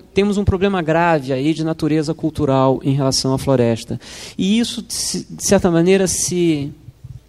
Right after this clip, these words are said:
se manifestou pra mim de maneira muito clara numa frase que eu ouvi várias vezes, realmente várias vezes,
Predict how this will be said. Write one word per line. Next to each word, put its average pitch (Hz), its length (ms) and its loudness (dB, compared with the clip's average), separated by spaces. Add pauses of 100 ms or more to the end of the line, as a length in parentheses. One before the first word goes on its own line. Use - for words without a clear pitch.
(140)
se - 140 -6
manifestou 175 560 2
pra 180 160 0
mim 175 140 0
de 160 80 -4
maneira 165 240 -2
muito 180 180 -12
clara 165 580 -4 (840)
numa 180 280 0
frase 180 440 0
que - 140 -6
eu 165 100 4
ouvi 156 260 -2
várias 202 380 0
vezes, 139 480 0
realmente 175 400 -6
várias 170 320 -2
vezes, 151 580 -4